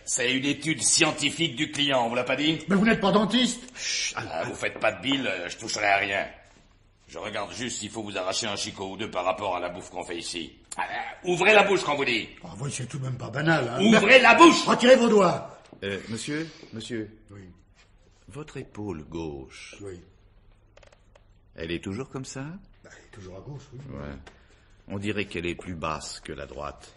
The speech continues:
Speaker 2: Quoi ?
Speaker 3: Ah, c'est très curieux, ça. Euh, monsieur Marco, venez
Speaker 1: Ouais.
Speaker 3: voir, c'est,
Speaker 1: Ouais.
Speaker 3: c'est, elle est, elle est plus basse, elle est plus basse.
Speaker 1: Bon, euh, ça va pour les dominos.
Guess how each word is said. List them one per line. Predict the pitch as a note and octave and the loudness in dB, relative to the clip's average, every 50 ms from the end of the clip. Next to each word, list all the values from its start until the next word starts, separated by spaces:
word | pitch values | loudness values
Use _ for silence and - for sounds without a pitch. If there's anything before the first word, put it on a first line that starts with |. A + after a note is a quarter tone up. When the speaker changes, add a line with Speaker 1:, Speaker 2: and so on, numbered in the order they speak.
| _ _ _ _ _ _ _ - | _ _ _ _ _ _ _ -20
Speaker 2:
Quoi ? | - - - - | -18 -18 -18 -18
Speaker 3:
Ah, | - - | -20 -20
c'est | - - F2 C#2+ | -16 -16 -16 -16
très | - D2+ D2 | -14 -16 -16
curieux, | - E2 D#2 D#2 D#2+ D#2 C#2+ | -14 -12 -12 -10 -10 -12 -12
ça. | - - D2 C#2+ - - - - - - - - | -14 -16 -18 -18 -18 -20 -20 -20 -20 -18 -12 -8
Euh, | F#2 F#2 F#2 F#2 F2+ F2+ E2 - | -4 -4 -4 -2 -4 -4 -6 -6
monsieur | G2+ F#2+ - G#2+ | -8 -10 -10 -10
Marco, | F#2 F2 D#2+ - - F#2 F2 | -10 -10 -10 -10 -12 -12 -12
venez | D#2+ F2 F2+ | -10 -10 -10
Speaker 1:
Ouais. | F2 - | -10 -8
Speaker 3:
voir, | F2 F2 E2+ E2 E2 | -8 -6 -6 -8 -8
c'est, | - - E2 | -10 -12 -10
Speaker 1:
Ouais. | F2 F#2+ | -10 -10
Speaker 3:
c'est, | A2 B2+ - | -8 -8 -8
elle | - - E2 | -8 -8 -8
est, | D#2+ D#2 | -10 -12
elle | E2 E2 | -14 -14
est | E2+ | -14
plus | - E2+ D#2+ | -14 -12 -12
basse, | - - - - - - | -12 -12 -14 -12 -6 -6
elle | - | -6
est | - D#2 D#2+ - - | -6 -6 -10 -6 -6
plus | - A2 | -4 -4
basse. | F2+ - - - - - - - - - - - - - - | -4 -4 -4 -4 -4 -4 -6 -12 -14 -14 -14 -16 -14 -8 -4
Speaker 1:
Bon, | E2+ E2 C#2+ C#2 | -4 -2 -2 -2
euh, | C#2 C#2 C#2 | -4 -4 -2
ça | - - G2+ G#2 | 0 0 2 4
va | A#2 A2+ G2 | 2 2 2
pour | - F#2 F2+ | 2 0 0
les | F2 E2+ | 0 0
dominos. | F2+ E2+ F#2+ F2+ E2 D2+ C2+ | 0 -2 -2 -4 -4 -6 -8